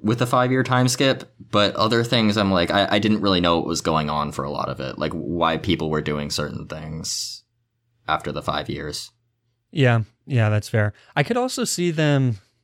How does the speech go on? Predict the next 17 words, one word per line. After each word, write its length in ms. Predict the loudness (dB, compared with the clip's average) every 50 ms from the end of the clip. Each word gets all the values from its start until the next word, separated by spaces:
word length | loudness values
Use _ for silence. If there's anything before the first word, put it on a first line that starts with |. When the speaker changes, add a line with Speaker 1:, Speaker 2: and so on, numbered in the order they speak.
| _ _ -4
Speaker 2:
well, 320 | -2 0 0 0 0 -2 -6 -10
no, 240 | -6 -2 0 0 2
I 80 | 2 2
mean, 300 | 2 2 2 0 0 -4 _ _ _ _ _ -2
it, 180 | -2 0 0
it 80 | 0 0
might 200 | 0 0 0 0
be 140 | 2 2 2
interesting 400 | 2 2 0 0 2 2 2 4
to 80 | 4
have, 240 | 4 4 4 4 4
like, 160 | 4 2 0
a 120 | 0 0 0
within 400 | 2 0 0 0 0 0 0 2
that 200 | 0 0 -2 -4
five-year 560 | -4 -2 -2 0 0 0 0 0 0 -2 -4 -6
film 640 | -12 -8 -2 0 2 2 2 2 0 -2 -2 -4 -6